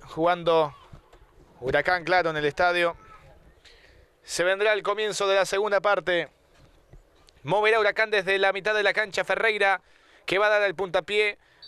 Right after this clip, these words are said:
para el comienzo de la parte final. Estamos disfrutando a través de Giga Come el Fútbol, Liga, eh, Liga Verense, juega Huracán, juega Deportivo Unión, cero a cero el partido. A ver, las más claritas, las dos, la tuvo Huracán, no las pudo aprovechar.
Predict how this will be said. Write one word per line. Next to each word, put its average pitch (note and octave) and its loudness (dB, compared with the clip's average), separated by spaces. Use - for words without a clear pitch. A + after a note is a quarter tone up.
para G3 2
el G3 -4
comienzo G#3 -2
de G3+ 2
la G3+ 2
parte G3+ -2
final. A#3 -2
Estamos A3 -2
disfrutando A#3+ 0
a A3+ -2
través A#3+ 0
de F3 -2
Giga G3 -2
Come G3 -2
el F3 -6
Fútbol, F#3+ 0
Liga, G3+ 0
eh, F3+ 4
Liga G3+ 0
Verense, F#3+ -2
juega G3 0
Huracán, G3 0
juega G3 0
Deportivo F#3+ 0
Unión, G3+ -2
cero A3 2
a F3 0
cero A3 0
el G#3 0
partido. G#3 0
A G#3 2
ver, A3 2
las E3+ 0
más F3+ -6
claritas, F3+ 0
las D#3+ -4
dos, F3+ 0
la E3+ 0
tuvo F3+ -2
Huracán, F#3 0
no E3 -4
las F#3 0
pudo F#3+ 2
aprovechar. F3+ 0